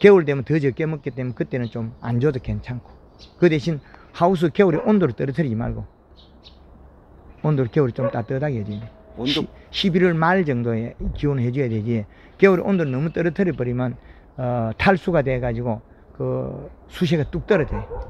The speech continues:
Speaker 1: 이 상록수기 때문에 고온성 작물이기 때문에 너무 고온성이 돼-, 됐다는 올해는.
Speaker 2: 예.
Speaker 1: 그래서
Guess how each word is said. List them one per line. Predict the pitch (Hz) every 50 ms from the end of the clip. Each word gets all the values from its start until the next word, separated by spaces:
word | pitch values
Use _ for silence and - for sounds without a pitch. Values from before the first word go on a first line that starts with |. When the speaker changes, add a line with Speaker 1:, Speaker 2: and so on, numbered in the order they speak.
| - - - - - - - - - - - - - - - - - - - - - - - - - - - - - - - - - - - - - - -
Speaker 1:
이 | 165
상록수기 | 143 - - 226 226 208 185 147 - 151 139 139
때문에 | - 131 123 127 123 120 117 - - - - - -
고온성 | - 127 135 160 185 185 202 254 240
작물이기 | 185 165 156 160 160 147 135 123 123 113
때문에 | 117 113 107 113 127
너무 | 143 180 226 247
고온성이 | - 151 139 143 151 - 165 160 143
돼-, | 110 131 127 120 - - -
됐다는 | - 143 120 - 110 117 160
올해는. | 139 127 117 107 101 95 - - - - 98
Speaker 2:
예. | 98 90 78 69 69 - - - - - - - - - - - -
Speaker 1:
그래서 | 151 135 113 127